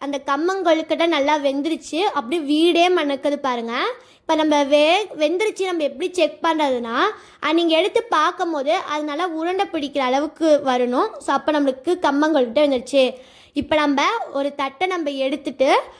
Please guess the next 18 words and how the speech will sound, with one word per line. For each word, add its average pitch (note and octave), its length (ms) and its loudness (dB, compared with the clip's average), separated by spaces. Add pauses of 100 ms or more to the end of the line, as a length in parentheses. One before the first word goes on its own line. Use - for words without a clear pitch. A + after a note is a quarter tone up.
(160)
அதை D4 200 2
நம்ம D4 140 4 (180)
சர்வ் F4+ 360 4
பண்ணிட்டு C#4 460 -4 (180)
அப்படியே D#4 300 -4
அந்த D4+ 280 0 (220)
பாகை C#4+ 400 2
நம்ம D4 180 -2 (120)
ஊத்தி D4+ 240 -4 (120)
சாப்பிட்டோம்னா C4 640 -2 (380)
டக்கரோ D4+ 380 2 (180)
டக்கர் D#4 360 -2 (180)
அப்படி E4 420 -6
இருக்கும். C#4 360 -2 (160)
நீங்களும் F#4+ 500 0
கண்டிப்பா D4+ 560 0 (400)
செஞ்சு D#4+ 280 0 (100)
பாருங்க. C4 320 -4